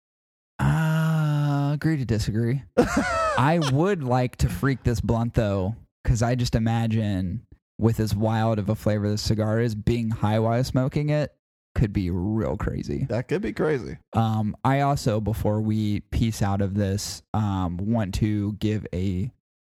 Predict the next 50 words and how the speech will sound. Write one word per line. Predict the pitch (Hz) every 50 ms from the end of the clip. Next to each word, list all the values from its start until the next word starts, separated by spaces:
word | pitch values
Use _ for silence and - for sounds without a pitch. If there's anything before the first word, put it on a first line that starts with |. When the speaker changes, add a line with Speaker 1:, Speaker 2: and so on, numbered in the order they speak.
| _ _ -
Speaker 1:
s-, | - -
very | - 107 104 120 120 120 117 113 110
sincere | 107 - - 104 107 - - 107 104 104
thank | - 104 101 104 -
you | 104 92
to | 98
John | 95 - 98 98 107
Huber | 113 107 87 82 87 104
for | - - 87 -
sending | - 87 82 87 82 78
us | 73 80 - -
these | - 65 - -
cigars. | - - 53 55 53 53 50 - - 113
Speaker 2:
Which | 123 127 -
we | - 139 143
paid | - 143 107 92 -
for. | - 92 98 95 95 -
Speaker 1:
He, | - - 117 110 110 113 107 - - _ _ -
yeah, | - 107 80 67
which | 78 92 87 - -
we | 90 87
paid | - - 73 71 -
for. | - 71 57 53 120 147 - - _ _ _ -
Um, | 92 95 90 80 76 69 67 65 60 60 53 52 53 57 57 60 87 110
double | - 98 95 - 95
the | - -
price. | - - - - - - - - _
<clears throat> | _ _ _ _ -
Speaker 2:
Du-, | 165 170 - 160 151
Speaker 1:
He's | 131 139 143 127
like, | 131 135
Speaker 2:
triple, | 151 185 180
Speaker 1:
"Oh, | 151
not | 143 143 143 147
a |
brick | 127 139 143 - 156
and | 139
Speaker 2:
triple | 139 143 147 151 151
Speaker 1:
mortar? | 143 120 117
Speaker 2:
the | 123
Speaker 1:
You | 135 135
Speaker 2:
price. | 127 - -
Speaker 1:
paid | - 123 113 110 101 -
triple, | - - 127 107 85 - - 76 76
bitch." | - - 95 92 87 - - - - - _ _ _ _ _ _ - - - - -
Um, | 110 117 110 104 104 101 101 98 - - -
yeah, | 123 120 98 92 107
he's, | - - 131 127 127 123 113 107 - - -
he's | - 120 117 117 117 110 104
been | - - 113 107 101 104 104 104 104 98